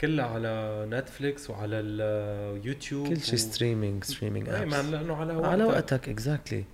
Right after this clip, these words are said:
Speaker 1: حتى في المحطات اللي بحب، آه، أحضرها، آه، مشترك فيها ب-، من الويب سايت
Speaker 2: أها.
Speaker 1: تبعهم يعني.
Speaker 2: يا. Me too.
Speaker 1: كول.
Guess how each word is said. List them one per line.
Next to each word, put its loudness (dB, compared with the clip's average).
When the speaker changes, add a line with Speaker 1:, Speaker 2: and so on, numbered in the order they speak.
Speaker 1:
حتى 2
في 2
المحطات 2
اللي 0
بحب، -2
آه، -2
أحضرها، 0
آه، 2
مشترك -2
فيها -4
ب-، -4
من -2
الويب 2
سايت 4
Speaker 2:
أها. 6
Speaker 1:
تبعهم 6
يعني. 0
Speaker 2:
يا. 6
Me 4
too. 2
Speaker 1:
كول. 4